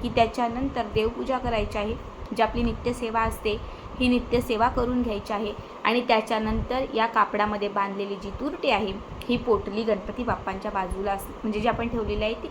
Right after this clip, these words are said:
उचलायची, तिथून काढून घ्यायची. ही तुरटीची पोटली तुम्ही तुमच्यासोबत ठेवू शकतात, तुमच्या मुलांच्या सोबत ठेवू शकतात, तुम्ही तुमच्या पतीच्या सोबत ठेवू शकतात. घरात जो कर्ता किंवा कमावता व्यक्ती असेल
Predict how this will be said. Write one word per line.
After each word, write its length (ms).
उचलायची, 420
तिथून 300
काढून 380
घ्यायची. 360
ही 260
तुरटीची 440
पोटली 400
तुम्ही 280
तुमच्यासोबत 600
ठेवू 340
शकतात, 500
तुमच्या 280
मुलांच्या 460
सोबत 240
ठेवू 300
शकतात, 420
तुम्ही 200
तुमच्या 220
पतीच्या 400
सोबत 240
ठेवू 280
शकतात. 380
घरात 360
जो 100
कर्ता 520
किंवा 240
कमावता 500
व्यक्ती 340
असेल 360